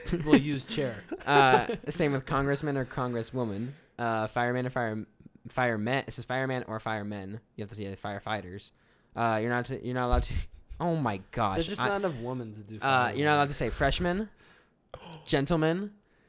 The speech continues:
Speaker 2: guys.
Speaker 1: What?
Speaker 2: Have the balls to. <laughs>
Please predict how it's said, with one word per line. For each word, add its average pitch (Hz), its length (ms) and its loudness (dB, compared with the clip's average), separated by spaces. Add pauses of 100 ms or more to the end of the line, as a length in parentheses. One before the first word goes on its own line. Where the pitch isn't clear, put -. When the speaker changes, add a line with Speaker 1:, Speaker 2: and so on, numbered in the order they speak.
(440)
Speaker 2:
guys. 147 720 8 (460)
Speaker 1:
What? 302 1040 10
Speaker 2:
Have 208 380 12
the 196 80 8
balls 208 460 12
to. 156 460 6
<laughs> 254 1400 10